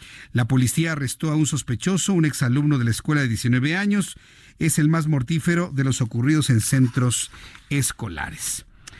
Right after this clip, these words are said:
¿Pero qué ha notado? Todos han sido a nivel, eh, secundaria, a nivel preparatoria,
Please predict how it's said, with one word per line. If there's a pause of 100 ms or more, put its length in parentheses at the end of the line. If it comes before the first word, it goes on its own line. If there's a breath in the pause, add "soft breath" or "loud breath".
(240 loud breath)
¿Pero
qué
ha
notado? (260)
Todos
han
sido (340 loud breath)
a
nivel,
eh, (720 loud breath)
secundaria,
a
nivel
preparatoria,